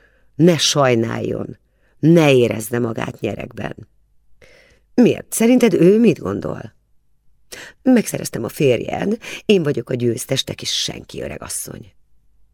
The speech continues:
Ez bánt téged? Nem mindegy, mit hisz. Ő nem győztes, mert nincs verseny, mivel én nem akarom Barnát. Valójában tényleg mindegy, hogy mit hisz,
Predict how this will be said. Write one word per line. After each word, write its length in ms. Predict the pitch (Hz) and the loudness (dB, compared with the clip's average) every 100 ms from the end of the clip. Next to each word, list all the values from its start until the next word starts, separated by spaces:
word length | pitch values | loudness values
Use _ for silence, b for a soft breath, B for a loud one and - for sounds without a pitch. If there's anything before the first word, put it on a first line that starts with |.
| _ _ _ _ _ | _ _ _ _ _
Ez 100 | 135 | -6
bánt 320 | 113 107 202 | -4 -4 -6
téged? 520 | - 214 170 113 - _ _ _ _ _ | -8 -10 -8 -8 -10 _ _ _ _ _
Nem 360 | 104 110 196 | -2 2 4
mindegy, 500 | 262 262 247 214 180 | 4 4 4 4 2
mit 200 | 135 110 | -2 -4
hisz. 480 | - - 104 - - _ _ _ _ _ _ _ _ _ _ _ - | -8 -14 -14 -18 -20 _ _ _ _ _ _ _ _ _ _ _ 2
Ő 120 | 165 | 4
nem 260 | 196 180 | 6 4
győztes, 640 | 123 123 123 - - 113 - | 2 2 2 0 -6 -8 -4
mert 180 | 120 - | -4 0
nincs 300 | 151 143 113 | 0 0 0
verseny, 640 | 117 95 - - - - _ b b | -2 -2 -6 -8 -10 -12 _ b b
mivel 280 | b 151 151 | b 4 4
én 320 | - 175 160 | 2 4 4
nem 260 | 143 151 135 | 6 4 4
akarom 420 | 117 - 110 110 | 0 -4 -4 -2
Barnát. 640 | 107 101 - - 117 - _ _ _ _ _ _ _ _ | -4 -6 -8 -8 -10 -16 _ _ _ _ _ _ _ _
Valójában 480 | - - 165 110 85 | -4 2 2 2 -4
tényleg 360 | - 139 120 98 | -2 0 0 -2
mindegy, 360 | 120 104 104 | -10 -10 -10
hogy 120 | - 101 | -10 -6
mit 240 | 110 - | -6 -8
hisz, 440 | - - - - | -14 -14 -14 -18